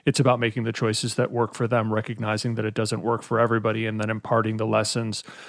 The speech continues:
that they've learned along the way that could be applicable to those that are going down that different path. And so that's the approach that we've taken. But we've been, both of us have been really impressed. I, I did wanna ask you about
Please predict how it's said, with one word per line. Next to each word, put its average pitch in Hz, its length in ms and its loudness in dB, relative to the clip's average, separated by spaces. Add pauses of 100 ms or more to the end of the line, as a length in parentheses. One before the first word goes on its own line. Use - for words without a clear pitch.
(200)
that 165 100 4
they've 160 160 4
learned 127 380 4
along 117 320 4
the 110 80 0
way 113 280 4
that 113 280 0
could 123 200 2
be 113 140 0
applicable 113 460 -2
to 110 160 -2
those 113 300 0
that 117 120 -4
are 110 80 0
going 107 260 -4
down 107 180 -4
that 107 120 -4
different 107 320 -6
path. 110 300 -4
And 117 100 -6
so - 80 -6
that's 120 220 -2
the 123 100 -6
approach 113 340 -6
that - 120 -6
we've 120 120 -6
taken. 113 360 -4
But 113 120 -6
we've 120 240 -4
been, 117 340 -4 (420)
both 127 260 2
of 110 80 -2
us 110 160 -4
have 110 80 -8
been 113 140 -4
really 110 240 -6
impressed. 110 640 -8
I, 185 140 4
I - 60 4
did 240 120 6
wanna 294 200 6
ask 139 300 2
you 135 120 4
about 113 440 4